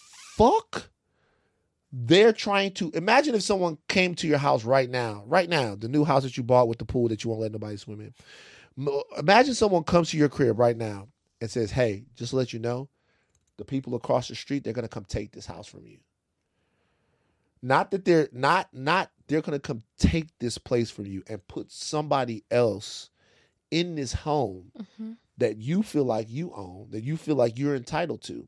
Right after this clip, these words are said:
Speaker 1: They're gonna put somebody else in there. What would you be willing to do to protect the place that you live, especially if you think someone's gonna take it from you by either force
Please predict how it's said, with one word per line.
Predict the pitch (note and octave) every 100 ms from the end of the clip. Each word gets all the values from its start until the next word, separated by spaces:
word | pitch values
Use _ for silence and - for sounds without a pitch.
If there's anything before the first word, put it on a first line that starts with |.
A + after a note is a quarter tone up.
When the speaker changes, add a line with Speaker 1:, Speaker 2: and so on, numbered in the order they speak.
| -
Speaker 1:
They're | A#2
gonna | B2
put | - F#3+
somebody | - F#3 F3 D#3+
else | D#3 D#3+ -
in | D3 D3 B2
there. | F2 - _ _ _ _ _ _ _ _ _ _ -
What | B2+ A3+
would | G3+
you |
be | G3+
willing | G3+ F#3+ F#3+
to | E3+
do | C#3+ E3+
to | -
protect | - B2 E3 D3
the |
place | B2+ D3 -
that | A#2
you | A2+
live, | A#2+ D3 C#3+ -
especially | - - F#3+ F#3
if | F3
you | D#3
think | D3+ D3+
someone's | D#3 C#3 B2+
gonna | B2+
take | A#2 C#3+
it | C3+
from | - B2
you | A#2+
by | A#2 A#2+
either | A#2+ A#2+ G#2
force | - D#3 E3+ F#3